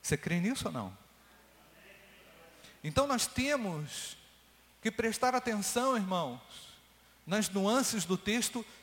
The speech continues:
Certamente não vai dar pra gente explorar tudo aqui, eu vou focar um ou outro, uma outra situação pro nosso crescimento, mas se você parar pra olhar as nuances do texto, vai perceber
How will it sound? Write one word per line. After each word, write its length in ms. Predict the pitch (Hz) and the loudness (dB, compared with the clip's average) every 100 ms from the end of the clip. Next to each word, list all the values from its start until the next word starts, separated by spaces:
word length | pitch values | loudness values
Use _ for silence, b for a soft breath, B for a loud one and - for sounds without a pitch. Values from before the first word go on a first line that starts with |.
| B | B
Certamente 520 | - 214 208 208 214 | -4 0 0 0 0
não 80 | 196 | 2
vai 120 | 185 | 2
dar 100 | 190 | 2
pra 140 | - | -2
gente 240 | 175 190 - | -4 -2 -4
explorar 360 | - 170 175 | -2 0 0
tudo 220 | 175 180 160 | -2 -4 -6
aqui, 200 | - 208 | -4 -4
eu 80 | |
vou 100 | 175 | -4
focar 580 | 180 - 151 - 175 - - - | -4 -4 -4 0 -2 -2 -12 -12
um 100 | 180 | -2
ou 80 | 220 | 2
outro, 580 | 175 190 190 175 156 127 B B B B B - | 4 4 2 -4 -2 -4 B B B B B -4
uma 200 | 185 180 | 0 2
outra 340 | 185 185 180 | 2 0 -2
situação 840 | - 175 165 160 - 190 208 240 226 - | -2 -2 0 2 2 4 2 0 -6 -6
pro 160 | 151 | -4
nosso 240 | 156 170 - | -2 -2 -2
crescimento, 760 | 170 165 156 151 196 - 214 - B B B | -4 -4 -4 -2 -2 -4 -8 -10 B B B
mas 120 | 156 | -6
se 60 | - | -4
você 200 | 196 220 | -2 2
parar 300 | 220 190 202 | 6 6 6
pra 160 | 214 202 | 4 2
olhar 280 | 175 180 | 2 2
as 120 | 190 160 | 0 0
nuances 540 | 170 202 262 247 185 | 0 2 2 0 -2
do 120 | 170 | -4
texto, 640 | - 190 220 190 - - - - b b b - | -2 -2 0 -4 -6 -12 -16 -20 b b b -6
vai 340 | 139 202 233 | 4 4 4
perceber 1080 | - 233 240 - 240 180 190 226 247 180 | 2 0 0 0 0 0 2 4 4 0